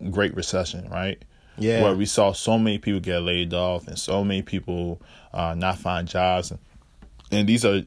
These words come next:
Speaker 1: and this is after working at a job that they've been working for ten, fifteen, twenty years. And because of the Great Recession, they got laid off.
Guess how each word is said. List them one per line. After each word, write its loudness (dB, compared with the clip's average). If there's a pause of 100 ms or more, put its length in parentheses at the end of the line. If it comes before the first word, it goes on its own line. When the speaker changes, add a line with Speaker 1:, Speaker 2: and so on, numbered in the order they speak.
Speaker 1:
and 2
this 2
is -6
after 4
working 0
at -2
a -8
job 2
that -4
they've -2
been -4
working -2
for -8
ten, 0
fifteen, -4
twenty -4
years. -6 (320)
And -8
because 4
of -2
the 2
Great 0
Recession, -6
they -4
got 0
laid -6
off. 4